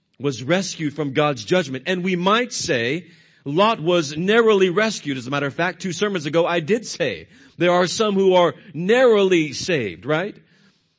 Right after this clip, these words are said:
And we might even ponder whether Lot was saved at all.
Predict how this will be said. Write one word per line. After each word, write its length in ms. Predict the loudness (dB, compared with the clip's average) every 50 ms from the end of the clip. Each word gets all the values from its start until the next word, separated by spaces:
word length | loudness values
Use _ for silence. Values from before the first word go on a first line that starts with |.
| _ _ _ _ _ _ _ _ -4
And 120 | -2 0 2
we 120 | 2 2
might 400 | 2 2 2 2 2 2 0 -2
even 320 | -6 -4 -2 -2 -4 -4
ponder 520 | -6 -6 -4 -2 -2 -2 -2 -2 -2 -2 -2
whether 360 | 0 -2 -2 0 0 -2 -2
Lot 360 | -2 -2 -2 -2 -2 -4 -6
was 160 | -6 -6 -6
saved 460 | -4 -6 -6 -4 -4 -4 -4 -4 -6 -6
at 140 | -4 -2 -2
all. 380 | -2 -2 -2 -4 -8 -10 -16